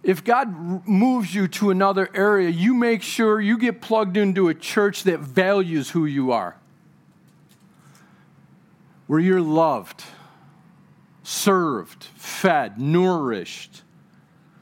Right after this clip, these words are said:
that there's a care and a concern for who you are, and you feel the, that because you're valued of God, you're valued by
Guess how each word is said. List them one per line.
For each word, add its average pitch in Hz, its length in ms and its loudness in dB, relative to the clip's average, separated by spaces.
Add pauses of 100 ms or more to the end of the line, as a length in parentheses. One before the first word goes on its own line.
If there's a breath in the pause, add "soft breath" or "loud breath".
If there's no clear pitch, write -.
(540 soft breath)
that 131 120 -12
there's 160 220 0
a 156 40 -2
care 185 340 0
and 170 80 0
a 151 40 -2
concern 175 840 0 (400 soft breath)
for 156 220 -2
who 175 240 0
you 170 300 0
are, 160 260 2
and 143 100 -2
you 151 80 -2
feel 202 480 0
the, 151 160 0 (680 loud breath)
that 156 340 -2
because 190 400 0
you're 185 100 0
valued 180 440 2
of 135 180 -4
God, 170 340 2
you're 151 120 2
valued 151 720 0 (220 soft breath)
by 147 300 0